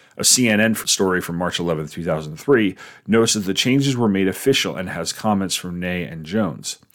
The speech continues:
Ney said, quote, "This action today is a small but symbolic effort to show the strong displeasure of many on Capitol Hill with the actions of our so-called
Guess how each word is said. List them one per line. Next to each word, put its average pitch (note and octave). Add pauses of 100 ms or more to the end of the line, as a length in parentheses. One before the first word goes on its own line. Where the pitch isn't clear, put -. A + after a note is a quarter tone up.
(540)
Ney F#2+
said, F2+
quote, F#2
"This G2
action B2
today G2
is -
a -
small G2
but A2
symbolic G2
effort E2+
to F2+
show -
the G2
strong G#2+
displeasure G2+
of E2
many F2+
on E2
Capitol D#2+
Hill G2+ (260)
with G#2+
the -
actions D3
of C#3
our B2+
so-called G2